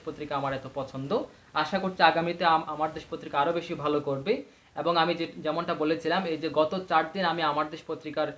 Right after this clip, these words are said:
যে সংক্ষিপ্ত রিভিউ নিয়ে আলোচনা করেছিলাম এবং এই আমার দেশ পত্রিকায় যে প্রতিবেদনগুলো, এখানে কিন্তু অনেক বিশেষ বিশেষ প্রতিবেদন, অনেক চমৎকার চমৎকার লেখা এসেছে। এই বিষয়গুলো নিয়ে আমি চেষ্টা করব বিশ্লেষণমূলক কিছু ভিডিও বানানোর।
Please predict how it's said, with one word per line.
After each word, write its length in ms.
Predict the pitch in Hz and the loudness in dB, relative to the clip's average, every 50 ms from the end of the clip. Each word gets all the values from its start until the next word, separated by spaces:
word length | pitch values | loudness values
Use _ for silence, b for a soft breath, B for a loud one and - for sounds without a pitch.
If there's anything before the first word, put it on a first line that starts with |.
| B B B B B B | B B B B B B
যে 300 | 135 120 143 147 151 147 | -6 0 2 2 2 2
সংক্ষিপ্ত 380 | 147 147 147 139 147 147 - 151 | 0 -4 -8 -8 -8 -8 -6 -4
রিভিউ 280 | 135 139 135 156 170 | -4 -2 -2 -2 0
নিয়ে 140 | 175 170 160 | 2 4 4
আলোচনা 340 | 147 147 143 - 156 143 135 | 4 4 2 0 -2 -4 -4
করেছিলাম 440 | 131 135 131 131 - 160 180 180 160 | -4 -4 -6 -4 -2 -2 0 2 2
এবং 220 | 147 151 151 151 | 0 0 0 0
এই 100 | 151 147 | 0 2
আমার 260 | 139 139 147 151 151 | 2 2 2 0 0
দেশ 100 | 165 160 - - | -2 -8 -10 -10
পত্রিকায় 440 | 156 - - 151 143 147 170 226 269 285 - b b b b b b b b | -10 -10 -8 -8 -4 -2 -2 -2 -2 -4 -12 b b b b b b b b
যে 200 | 131 123 156 165 | -4 2 4 4
প্রতিবেদনগুলো, 760 | 160 - 185 185 185 214 208 214 208 190 202 190 175 175 180 | 4 4 4 4 4 6 6 6 6 6 4 2 2 2 2
এখানে 220 | 175 185 185 190 185 | 2 2 0 0 0
কিন্তু 160 | 196 190 175 | 0 0 0
অনেক 340 | 165 170 202 220 220 170 156 | 2 2 2 2 2 0 -2
বিশেষ 320 | 175 156 - 190 185 175 | -4 -4 -2 -2 -4 -2
বিশেষ 260 | 175 175 175 185 180 - - | -4 -6 -6 -6 -6 -6 -6
প্রতিবেদন, 500 | 175 165 - 165 151 139 127 175 185 180 | -6 -6 -4 -2 0 0 2 2 0 0
অনেক 280 | 165 160 165 165 - - | 0 0 -2 -2 -4 -2
চমৎকার 400 | 170 156 160 165 - - 170 170 165 | -2 -2 -2 -4 -4 -4 -4 -4 -2
চমৎকার 380 | 160 160 151 - - 151 143 | -4 -4 -4 -2 -2 -2 -2
লেখা 220 | 143 143 143 - 151 | -2 -2 -2 0 -2
এসেছে। 500 | 143 135 - 165 160 - 214 277 302 - B B B B B B B | -2 -2 -4 -6 -2 0 0 0 0 -2 B B B B B B B
এই 180 | 196 208 240 233 | 4 4 6 6
বিষয়গুলো 500 | 196 214 202 202 214 208 208 214 208 202 | 6 2 4 6 6 8 8 8 8 6
নিয়ে 160 | 196 190 190 | 6 6 6
আমি 160 | 170 170 170 170 | 4 4 4 0
চেষ্টা 300 | - 180 180 - - 175 | -2 -4 -6 -4 -6 -4
করব 320 | 175 160 151 151 147 156 185 | -2 0 0 0 0 -2 -4
বিশ্লেষণমূলক 760 | 151 165 160 - - 175 165 - 175 165 160 156 156 151 151 | -4 -6 -6 -4 -2 -2 -2 -2 -2 -4 -2 0 0 -2 -2
কিছু 220 | - 151 - 156 | -4 -10 -8 -6
ভিডিও 280 | 135 135 147 147 147 147 | -4 -2 0 2 2 4
বানানোর। 420 | 139 135 131 131 139 165 220 - | 4 4 2 2 2 2 2 2